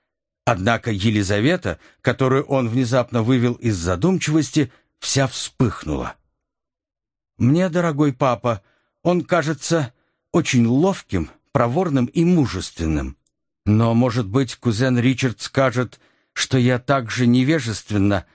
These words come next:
как и этот джентльмен". "Ладно, ладно", проговорил Ричард. "Мне он вовсе не кажется джентльменом.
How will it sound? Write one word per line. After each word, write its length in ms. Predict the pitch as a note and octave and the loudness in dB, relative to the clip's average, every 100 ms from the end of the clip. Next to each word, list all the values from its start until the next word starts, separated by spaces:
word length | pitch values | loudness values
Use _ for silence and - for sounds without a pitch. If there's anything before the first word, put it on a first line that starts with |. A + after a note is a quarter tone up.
| _ _ | _ _
как 280 | - B2 - - | -2 -2 -4 -2
и 100 | B2 | 0
этот 480 | A2+ A#2 A#2+ - - | 0 0 -4 -4 -10
джентльмен". 720 | G2+ G2+ C#3+ A2+ E2+ E2+ D2+ - _ _ _ _ _ _ _ _ - | -4 0 0 0 0 0 -2 -8 _ _ _ _ _ _ _ _ -2
"Ладно, 640 | G2 G2 E2 B1+ A#1 A1+ _ | 0 0 -2 -8 -14 -18 _
ладно", 580 | F#2+ D3 D#3+ C3+ B2 F#2+ | 0 2 2 -2 -6 -6
проговорил 580 | A2 G2 G2+ G2+ G2+ | -6 -2 -2 0 0
Ричард. 520 | G2 F#2 - D2+ - _ _ - - | 0 -2 -4 -10 -12 _ _ -16 -2
"Мне 280 | A2+ C3+ E3 | 2 4 4
он 200 | F3+ D3+ | 2 0
вовсе 460 | A2 F3+ F#3+ - F3 | 0 0 0 -2 0
не 120 | D3+ | 0
кажется 460 | - C#3 B2 A#2+ B2 | 2 0 -2 -2 -2
джентльменом. 840 | G2 A2 E2 F2+ F2+ D#2 B1+ B1 | 0 -2 -2 -2 0 -2 -6 -10